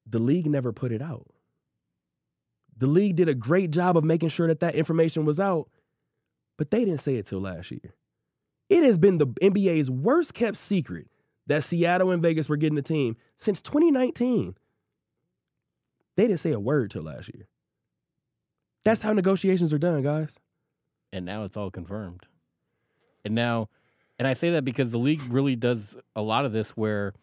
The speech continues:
Speaker 2: if there's a big rule change coming, if there's something major about the league that's going to happen, you'll notice in the first, mm,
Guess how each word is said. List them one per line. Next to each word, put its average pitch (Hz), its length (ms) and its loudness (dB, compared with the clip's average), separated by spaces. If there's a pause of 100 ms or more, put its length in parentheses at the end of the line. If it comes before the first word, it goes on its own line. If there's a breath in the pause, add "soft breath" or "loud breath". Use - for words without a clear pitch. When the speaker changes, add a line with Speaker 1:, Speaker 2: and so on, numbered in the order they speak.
(600)
Speaker 2:
if 117 100 -4
there's 170 240 0
a 165 80 0
big 123 260 0
rule 113 220 -2
change 98 320 -6
coming, 87 300 -12
if 95 160 -12
there's 131 260 -2
something 135 540 -2
major 117 320 -2
about 110 180 -2
the - 80 -12
league 104 240 -4
that's 104 260 -8 (160)
going 117 260 -2
to 101 80 -2
happen, 143 480 -4 (840 soft breath)
you'll 123 180 0
notice 156 560 0 (640)
in 117 140 0
the 110 80 0
first, - 600 -6 (340)
mm, 165 280 -6